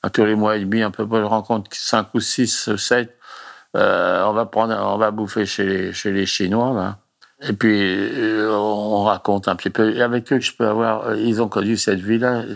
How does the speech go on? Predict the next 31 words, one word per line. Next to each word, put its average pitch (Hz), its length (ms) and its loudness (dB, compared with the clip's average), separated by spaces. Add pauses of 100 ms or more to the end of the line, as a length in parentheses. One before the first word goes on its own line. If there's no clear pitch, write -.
(120)
Après, 131 320 2
une 113 240 2
fois 127 180 -2
qu'ils 117 100 0
sont 107 280 0
partis, 107 400 0
je, 104 240 -2
j'ai 110 120 0
plus 120 160 0
personne 123 440 0
à, 98 480 -2 (340)
à, 117 340 2
à 117 60 0
qui 117 200 0
m'adresser. 113 760 0 (500)
Oh, 117 140 2
c'est 92 160 0
ça - 180 0
qui - 120 -4
est 90 60 -2
con, 87 360 -2
hein. 87 320 -6 (160)
Tu, - 160 0
tu - 160 -8
perds - 220 0
tous 110 160 0
tes 92 260 0
amis, 92 360 0
t'as 92 120 -2
plus - 180 -8
personne. 101 540 -2